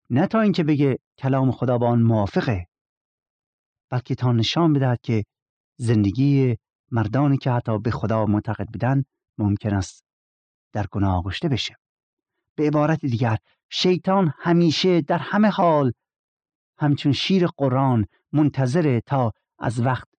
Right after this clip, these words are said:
از ضعف ایماندار استفاده کنه و او را ببلد و در گناه بیندازد. بدون شک شکیم زنا کرده. کلام خدا اون رو نشون می‌ده که بی اسمت کردن دختری گناه بس عظیمی است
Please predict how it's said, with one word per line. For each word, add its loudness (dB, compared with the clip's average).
از -2
ضعف -2
ایماندار 0
استفاده -4
کنه 0
و -6
او 0
را -2
ببلد 0
و -6
در -2
گناه -2
بیندازد. -10
بدون 4
شک 0
شکیم 0
زنا 2
کرده. -14
کلام 2
خدا 0
اون 2
رو 2
نشون 2
می‌ده 4
که 0
بی 2
اسمت 0
کردن 2
دختری -2
گناه 2
بس -4
عظیمی 2
است -4